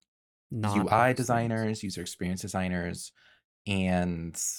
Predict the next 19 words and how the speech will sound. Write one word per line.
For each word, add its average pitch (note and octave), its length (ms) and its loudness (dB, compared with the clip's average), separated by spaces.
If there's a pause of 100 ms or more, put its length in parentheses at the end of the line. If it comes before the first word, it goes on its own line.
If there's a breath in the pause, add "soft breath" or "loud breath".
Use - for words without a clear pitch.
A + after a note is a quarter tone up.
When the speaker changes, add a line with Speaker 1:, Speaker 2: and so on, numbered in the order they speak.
(720)
Speaker 2:
used G#2 460 -2
to A2+ 80 4
maybe G2+ 460 2
use F#2 380 0
Adobe F2+ 320 -2
X F2+ 220 -6
D, B2 300 0
but - 200 -2
now F2+ 640 2
aren't D#3 380 0
because E2+ 640 -6
it's F2+ 140 -10
garbage, G2 720 0 (440 loud breath)
um, G2 480 8
you've A#2+ 120 0
probably B2 200 4
heard C3+ 80 8
of C3+ 120 4
Figma. F2+ 600 0